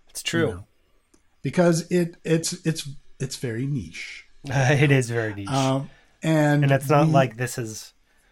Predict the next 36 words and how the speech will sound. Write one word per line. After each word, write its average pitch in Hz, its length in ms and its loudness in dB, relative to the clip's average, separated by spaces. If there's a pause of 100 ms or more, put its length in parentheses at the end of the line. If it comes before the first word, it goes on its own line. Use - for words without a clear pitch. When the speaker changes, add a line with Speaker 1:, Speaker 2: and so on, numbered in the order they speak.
(640)
Speaker 1:
as 147 120 -10
far 165 100 -2
as, 139 80 0
like, 135 180 -4
viewership 139 580 -2 (1160)
as 139 200 -4
a 127 40 -2
show, 135 460 2
this 143 180 0
hasn't 139 240 -2
really 120 160 -8
grown, 117 640 -6 (240)
um, 143 420 2
Speaker 2:
No. 165 120 8
Speaker 1:
that 135 180 0
much 123 400 -4
<laughs> 147 80 -8
since 135 320 -8
we 127 80 -6
Speaker 2:
No, 135 60 -2
Speaker 1:
started. 123 320 0
Speaker 2:
it 135 60 0
hasn't. 117 360 -2 (280)
Speaker 1:
Uh, 113 380 -6 (280)
which 151 180 0
Speaker 2:
But 175 100 6
I 170 40 4
Speaker 1:
really, 175 120 4
Speaker 2:
also 208 280 6
Speaker 1:
which 185 200 0
was, 220 160 4
like, 269 100 6
Speaker 2:
couldn't 240 80 4
Speaker 1:
a 185 40 0
secondary 151 720 0
goal. 110 440 -10